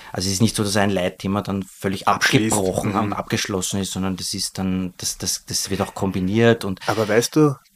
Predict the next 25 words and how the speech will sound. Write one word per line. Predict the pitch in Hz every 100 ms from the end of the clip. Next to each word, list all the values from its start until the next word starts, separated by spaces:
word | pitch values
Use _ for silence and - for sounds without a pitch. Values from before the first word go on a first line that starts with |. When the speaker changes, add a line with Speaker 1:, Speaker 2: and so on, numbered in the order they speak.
| _
Speaker 2:
Entschuldige, | - 127 131 127
dass | 113
ich | 117
dich | 110 104
da |
jetzt | 104 110
unterbreche. | 104 -
Ich | -
glaube, | 113 110
das | 117
ist | 117 117
auch | 110
deswegen, | 95 107 - 123 107
weil, | 107 107 -
weil | 104 104
er | 98
sich | 101 - - -
seine, | - 101 98 - -
seine, | - 98 95 92
seine | - 98 95
Motive | 95 - 113 127
und | 120
seine | 107 101
Inhalte | - 117 113 107 - 104 - _ _ _
nicht | 113 113 -